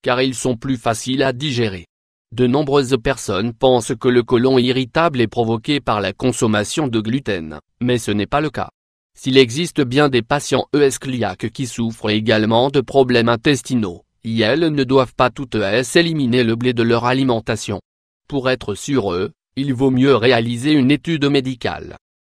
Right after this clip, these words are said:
Parmi les aliments acceptés par l'intestin irritable, nous trouvons les fruits. Nous vous de les consommer sans peau et dans la mesure du possible, bouillis ou cuits. Vous pouvez manger des pommes, de la pastèque, des poires, des pêches et de la banane.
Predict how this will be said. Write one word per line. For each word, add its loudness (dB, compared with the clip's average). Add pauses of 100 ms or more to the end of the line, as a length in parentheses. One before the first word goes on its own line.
(200)
Parmi 4
les 2
aliments 4
acceptés 0
par -2
l'intestin 0
irritable, 0
nous 2
trouvons -6 (240)
les -2
fruits. -4
Nous 0
vous 0
de 4
les 4
consommer -2
sans -2
peau 0
et -2
dans -2
la -4
mesure 0
du -10
possible, -4 (220)
bouillis -4
ou -2
cuits. -10 (460)
Vous -2
pouvez -2
manger -2
des -4
pommes, -2 (200)
de 0
la 2
pastèque, -2 (260)
des -4
poires, -4 (180)
des 6
pêches -2
et -8
de 0
la 2
banane. -2